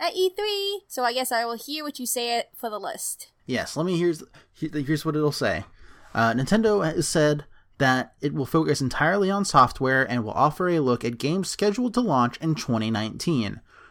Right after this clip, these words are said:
Speaker 2: The lineup includes Super Mario Maker two, Fire Emblem Three Houses,
Speaker 1: Fuck yes.
Speaker 2: Astral Chain,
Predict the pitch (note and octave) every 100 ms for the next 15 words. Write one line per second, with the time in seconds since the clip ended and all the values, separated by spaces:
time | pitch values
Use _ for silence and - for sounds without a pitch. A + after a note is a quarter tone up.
0 | _ C#3 A#2+ E3+ G#3 F#3+ G#3 G3 - A#3
1 | A2+ F#2 - - - _ _ _ _ _
2 | - A#3 A#3+ B3+ E3+ G3+ G#3+ G3+ F#3+ F#3+
3 | G3 F#3 - C3+ F#2+ - - _ _ _
4 | _ _ _ _ _ _ - A#3+ A3+ D3+
5 | B2 G#2+ G2 - - - F#3 C4 E3+ C3
6 | G2+ F2 - - - - - - - C4+
7 | C#4+ D#4 E4+ D4 - - - - - -
8 | - A3+ A#3+ - A3+ A3+ - - F#3+ C#3
9 | F2+ D#2 -